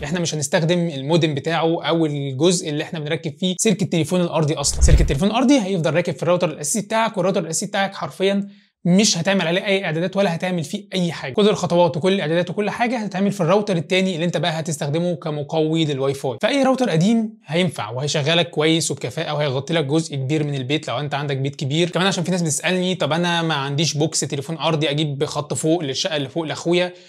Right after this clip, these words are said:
فعايز يشتغل على الواي فاي بتاعي بس انا بشتغل عليه من الشقه اللي فوق او من الشقه اللي تحت بيبقى ضعيف. ممكن برضو في الحاله ديت تجيب راوتر قديم تحطه له وتوصله بالراوتر بتاعك انت ويستخدم الواي فاي عن طريق الراوتر بتاعك،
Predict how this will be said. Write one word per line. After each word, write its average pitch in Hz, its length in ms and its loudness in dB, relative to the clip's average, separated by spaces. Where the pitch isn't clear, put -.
فعايز 151 840 2
يشتغل 143 480 2
على 143 100 2
الواي 151 140 4
فاي 160 140 0
بتاعي 156 340 2
بس 143 160 -2
انا 143 100 -4
بشتغل 143 240 0
عليه 156 200 2
من 143 160 -4
الشقه 139 340 -6
اللي 135 140 -4
فوق 160 220 0
او 139 100 -4
من 135 100 -6
الشقه 165 260 -6
اللي 139 100 -6
تحت 139 220 -4
بيبقى 151 200 -2
ضعيف. 156 300 -4
ممكن 165 220 0
برضو 151 180 2
في 127 40 -8
الحاله 160 220 -4
ديت 165 360 0
تجيب 143 200 0
راوتر 143 260 -2
قديم 123 220 -6
تحطه 143 520 -4
له 160 140 -2
وتوصله 170 440 2
بالراوتر 156 420 2
بتاعك 143 380 -2
انت 147 200 -2
ويستخدم 151 520 0
الواي 143 180 2
فاي 151 160 0
عن 135 120 -4
طريق 147 200 -2
الراوتر 143 300 -2
بتاعك، 151 380 -2